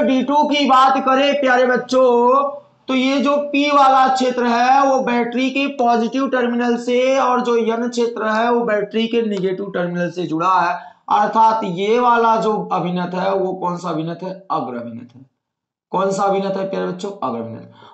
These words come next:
अग्र अभिनत में धारा प्रवाहित होती है, तो धारा ज्ञात करना भी है। V की value दिया है बारह volt, R मुझे चाहिए, तो R यहाँ पर अगर माने तो ये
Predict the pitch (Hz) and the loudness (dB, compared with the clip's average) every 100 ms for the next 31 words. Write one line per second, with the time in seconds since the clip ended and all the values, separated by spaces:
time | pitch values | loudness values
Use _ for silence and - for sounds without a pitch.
0 | _ 214 233 247 226 202 214 220 208 220 | _ 2 2 2 0 0 -2 -2 -4 -4
1 | 262 185 170 180 190 185 143 135 - 107 | -2 -2 0 0 0 -2 -2 -4 -8 -14
2 | - 107 - _ _ _ _ 254 185 190 | -14 -14 -16 _ _ _ _ 0 2 2
3 | 226 269 220 196 185 - 185 202 202 208 | 4 4 4 4 2 0 -2 0 0 -2
4 | 202 - - _ 175 208 254 302 285 302 | -6 -14 -20 _ -2 0 2 2 2 2
5 | 247 247 254 262 208 233 233 240 - 165 | 2 2 2 0 2 2 2 2 2 2
6 | 180 180 202 190 208 214 - - _ _ | 2 4 2 0 0 -2 -8 -18 _ _
7 | _ - 220 269 294 262 233 226 226 202 | _ 2 6 6 4 2 0 0 0 -2
8 | 202 220 220 - - - 190 - 185 220 | -2 -2 -4 -12 -18 -8 -8 0 4 4
9 | 226 208 196 202 196 196 196 190 175 180 | 4 2 2 0 0 0 0 0 0 0
10 | 202 196 190 165 | -4 -6 -4 -2